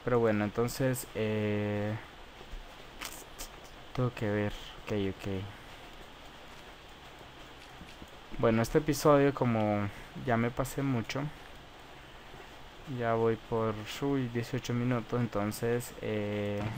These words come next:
lo que voy a hacer es partirlo en dos. Lo voy a partir en dos. En dos partes, parte uno y parte dos, que las voy a subir el mismo día. Ok, vamos a ver,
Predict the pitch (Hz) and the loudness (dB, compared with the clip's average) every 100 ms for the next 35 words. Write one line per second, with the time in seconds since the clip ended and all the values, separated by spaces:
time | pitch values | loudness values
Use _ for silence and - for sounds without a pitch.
0 | - - - - - - - - - - | -6 -8 -12 -16 -18 -18 -16 -16 -16 -2
1 | 131 131 147 147 143 143 127 127 127 - | 0 4 6 8 6 6 6 4 2 0
2 | 120 - 117 113 117 - - 113 107 107 | 0 0 -2 2 0 0 -2 0 2 2
3 | 120 - - - - 120 107 104 - 107 | 0 -4 -8 -8 -6 -2 2 2 0 -4
4 | - 113 135 160 - - - - - - | -4 -4 -2 -4 -6 -14 -16 -16 -18 -18
5 | - - - - 120 113 120 117 - 143 | -18 -18 -16 -10 -2 0 0 2 6 6
6 | 139 - 123 110 107 - 127 135 135 135 | 4 -2 -2 -2 -2 0 2 2 2 0
7 | 127 104 104 101 - 107 107 107 110 131 | 0 0 0 -4 -4 -2 0 0 0 0
8 | 127 113 107 - - - 127 127 131 131 | 0 0 -2 -6 -10 -4 0 2 0 0
9 | 123 110 110 110 113 113 - 110 110 107 | 0 -2 0 0 0 -2 -6 -4 -2 0
10 | 107 107 110 - - 104 101 98 - 113 | 2 0 -2 -8 -8 -6 -6 -6 -4 -4
11 | 139 123 107 - - - - - - - | -4 -6 -10 -12 -14 -16 -18 -16 -16 -16
12 | - - - - - 107 - 82 - 64 | -16 -16 -14 -12 -10 -10 -8 -8 -8 -8
13 | 60 76 - - 53 55 | -8 -8 -8 -8 -8 -8